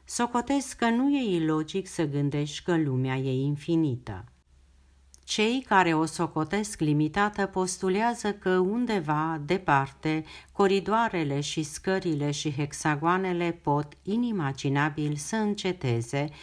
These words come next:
fapt care este cu desăvârșire absurd. Cei care o închipuie fără limite uită că aceste limite există,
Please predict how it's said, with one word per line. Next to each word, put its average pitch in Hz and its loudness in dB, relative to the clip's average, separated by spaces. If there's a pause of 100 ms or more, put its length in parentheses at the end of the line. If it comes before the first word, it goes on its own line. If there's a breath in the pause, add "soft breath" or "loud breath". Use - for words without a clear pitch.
(200 loud breath)
fapt 269 -2
care 185 2
este 151 0
cu 143 -6
desăvârșire 131 -2
absurd. 127 -4 (1080 soft breath)
Cei 147 4
care 156 4
o 151 2
închipuie 165 2
fără 220 -2
limite 160 0
uită 247 -2
că 131 -6
aceste 123 -2
limite 123 0
există, 143 -4